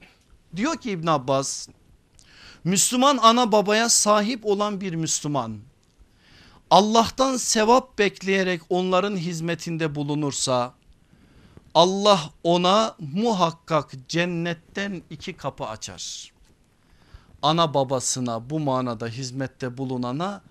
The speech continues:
böyle bir ödül ki bunu Efendimiz aleyhissalatü vesselam'dan duyarak söylüyor Abdullah İbni Abbas. Eğer ana babadan birinden mahrumsa, yani biri erken yaşta vefat etmişse, biri yaşıyorsa Allah bir kapı açar.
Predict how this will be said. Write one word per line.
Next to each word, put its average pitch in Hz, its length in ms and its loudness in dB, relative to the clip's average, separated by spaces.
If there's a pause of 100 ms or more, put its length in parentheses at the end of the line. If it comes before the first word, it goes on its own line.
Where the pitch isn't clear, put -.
(120)
böyle 151 340 -2
bir 147 100 -4
ödül 147 280 -6
ki 160 220 -10
bunu 185 340 -4 (320)
Efendimiz 190 580 -2
aleyhissalatü 175 640 -2
vesselam'dan 175 720 -4 (280)
duyarak 233 400 6
söylüyor 151 600 -2 (140)
Abdullah 143 400 2
İbni 123 220 -4
Abbas. 110 480 -8 (800)
Eğer 247 280 6
ana 220 300 2
babadan 196 540 0
birinden 185 440 -2
mahrumsa, 156 600 -2
yani 170 280 -2
biri 175 200 -2
erken 170 420 -4
yaşta 151 380 -6
vefat 151 360 -6
etmişse, 143 480 -8 (240)
biri 190 180 0
yaşıyorsa 214 760 0 (340)
Allah 214 360 4
bir 202 160 -2
kapı 143 280 -2
açar. - 580 -4